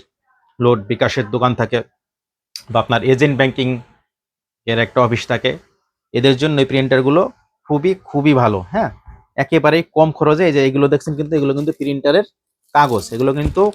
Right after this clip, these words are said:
কালি লাগে না। আশ্চর্য ব্যাপার হলো এগুলো কিন্তু আপনার কালির কোনো প্রয়োজন হয় না। হ্যাঁ, তো আমরা এটা আপনাদের প্রিন্ট করে দেখাবো, এটা দিয়ে কীভাবে প্রিন্ট করা হয় এবং এটার দাম সম্পর্কে আমি আলোচনা করি। এখানে বিভিন্ন ক্যাটাগরি প্রিন্টার,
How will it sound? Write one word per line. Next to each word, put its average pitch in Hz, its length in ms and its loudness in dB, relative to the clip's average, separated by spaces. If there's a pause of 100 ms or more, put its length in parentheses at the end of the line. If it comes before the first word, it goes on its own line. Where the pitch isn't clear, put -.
কালি 156 260 4
লাগে 123 200 0
না। 107 120 -2
আশ্চর্য 127 360 -6
ব্যাপার 143 240 2
হলো 160 180 4
এগুলো 139 200 2
কিন্তু 143 260 -2 (480)
আপনার 147 320 0 (760)
কালির 165 300 2
কোনো 147 240 -2
প্রয়োজন 156 360 -2
হয় 110 160 -2
না। 92 180 -8 (840)
হ্যাঁ, 147 160 0 (440)
তো 127 60 2
আমরা 135 220 4
এটা 151 420 2
আপনাদের 139 360 -4 (460)
প্রিন্ট 156 300 -2
করে 180 220 2
দেখাবো, 113 420 0
এটা 110 160 -2
দিয়ে 151 140 0
কীভাবে 123 380 0
প্রিন্ট 117 320 -6
করা 123 220 2
হয় 170 180 2 (840)
এবং 127 300 0 (100)
এটার 117 320 0
দাম 143 200 2
সম্পর্কে 143 420 -2
আমি 151 160 0
আলোচনা 139 360 0
করি। 151 200 -4
এখানে 135 280 0
বিভিন্ন 131 440 -2
ক্যাটাগরি 135 420 2
প্রিন্টার, 131 500 -4